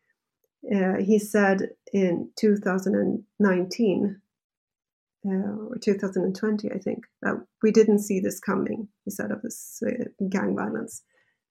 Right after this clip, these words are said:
And he also refused to link it to immigration. And then he had to, to admit in the end in two thousand and twenty that, of course, obviously, as,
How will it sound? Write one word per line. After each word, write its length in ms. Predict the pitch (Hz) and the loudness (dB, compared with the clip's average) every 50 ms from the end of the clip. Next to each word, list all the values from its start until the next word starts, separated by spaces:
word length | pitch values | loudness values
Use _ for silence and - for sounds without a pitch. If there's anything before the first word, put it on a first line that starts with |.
| _ _ - | _ _ -2
And 120 | - 214 | 2 4
he 80 | 214 202 | 4 6
also 260 | 196 190 190 190 190 170 | 4 2 0 -2 -2 0
refused 640 | 202 190 196 - - 220 214 202 185 185 - - | 0 -2 -2 -2 2 4 4 4 4 2 -2 -4
to 80 | - 185 | -4 -2
link 340 | 190 208 196 196 190 196 202 | -2 0 0 -2 -2 -4 -6
it 160 | - - _ _ - | -8 -8 _ _ -4
to 340 | - - - 202 196 190 - _ _ _ _ _ _ _ _ _ _ _ _ _ - | -2 -2 -2 -2 -4 -8 -10 _ _ _ _ _ _ _ _ _ _ _ _ _ 0
immigration. 680 | 214 196 190 190 254 254 240 240 - - - 214 208 - _ _ _ _ _ _ _ _ _ _ _ _ _ _ - | 2 2 2 4 4 4 2 2 0 -6 -8 -8 -10 -10 _ _ _ _ _ _ _ _ _ _ _ _ _ _ 0
And 140 | - 208 202 | 2 2 4
then 140 | 196 190 196 | 4 4 4
he 80 | 190 | 4
had 180 | 185 175 196 - | 2 0 -2 -4
to, 240 | - - - - - - _ _ _ _ _ _ _ _ - | -4 -2 -2 -2 -4 -6 _ _ _ _ _ _ _ _ 2
to 100 | 214 190 | 4 4
admit 480 | 185 196 196 196 180 - - - - - - | 6 6 6 4 4 2 0 -6 -12 -12 -2
in 140 | - 208 190 | 2 2 4
the 100 | 180 180 | 4 4
end 220 | 175 - - - | 2 2 2 0
in 80 | - 190 | -2 -2
two 180 | 190 - 175 170 | -2 -2 -2 -2
thousand 320 | - 180 185 - 185 180 | -2 -4 -4 -2 -2 -2
and 100 | 190 190 | -2 -4
twenty 340 | 190 190 196 185 - 190 190 | -4 -6 -8 -6 -6 -6 -6
that, 240 | 196 - - - - 247 240 247 254 254 240 - _ _ _ - - - - _ _ - | -6 -6 -8 -8 -10 -12 -18 -18 -18 -20 -20 -20 _ _ _ -12 -12 -12 -12 _ _ -6
of 140 | 208 202 - | -6 -4 -4
course, 220 | 175 - - - | -6 -6 -6 -2
obviously, 440 | - 190 180 185 185 - - 208 208 | -2 -2 -2 -2 -4 -4 -6 -4 -4
as, 260 | 190 - - - | -4 -6 -8 -10